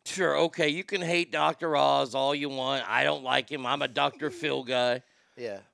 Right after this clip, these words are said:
Speaker 1: But, but for the truth of the matter is, if I want somebody representing me in my
Speaker 2: Mm-hmm.
Speaker 1: state, I want somebody who represents me and
Speaker 2: Mm-hmm.
Speaker 1: my state, and that's not a babbling fucking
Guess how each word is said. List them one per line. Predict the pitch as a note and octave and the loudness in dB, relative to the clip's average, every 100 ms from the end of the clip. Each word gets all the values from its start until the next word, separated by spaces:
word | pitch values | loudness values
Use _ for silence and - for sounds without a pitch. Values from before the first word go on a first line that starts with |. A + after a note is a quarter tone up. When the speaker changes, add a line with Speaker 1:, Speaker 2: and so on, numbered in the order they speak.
| _ | _
Speaker 1:
But, | A#3+ A#3 F#3 F3+ | 6 6 4 -2
but | A#3+ A3 | -2 0
for | B3 | -4
the | A#3 | -6
truth | F#3+ D#4+ E4 | -6 -6 -4
of | D4+ | -6
the | A3+ | -4
matter | F#3 F#3 F#3 F3 | 0 2 2 2
is, | E3+ E3 D3 | 2 0 -2
if | D#3 D#3 | -8 -2
I | A#3 | -2
want | C#4+ C4+ G#3+ | 0 -2 -2
somebody | A#3 G3+ G3 F3 | -2 2 2 0
representing | C3 D#3+ E3+ E3 C3 D#3+ D#3+ C#3+ B2 | 2 2 2 -4 -4 -4 -2 -4 -4
me | C3+ D#3+ D#3 | -4 -2 -4
in | C3 | -4
my | C3 C#3 | -4 -4
Speaker 2:
Mm-hmm. | |
Speaker 1:
state, | B2+ - C#3+ D#3 D#3+ | -6 -4 -2 -2 0
I | F#3 | 0
want | G3 A#3+ E4+ F4+ | 0 0 -4 -4
somebody | - A3 G3+ G3+ | -6 0 2 2
who | G#3 | 0
represents | F3+ G#3 G#3 F#3+ E3+ F#3+ G3+ D#3+ | 2 2 2 -2 -4 -2 -2 -4
me | E3+ A3 A#3 G3+ G#3 | -2 -2 -2 -4 -4
and | D3 | 0
Speaker 2:
Mm-hmm. | G3+ G3 | 0 0
Speaker 1:
my | F#3+ G3 | -2 -2
state, | - A3+ B3+ G3+ - | -4 0 2 0 -2
and | F#3+ | 0
that's | G#3 A3+ G#3+ | 2 0 0
not | A3+ A#3 - | 2 4 2
a | G#3 G3 | 2 0
babbling | D3+ C3+ G#3+ A#3+ G#3 G3 F#3 F#3 | 2 4 6 6 4 0 -2 -4
fucking | - G3+ B3 - G#3 | -10 -2 -2 0 -4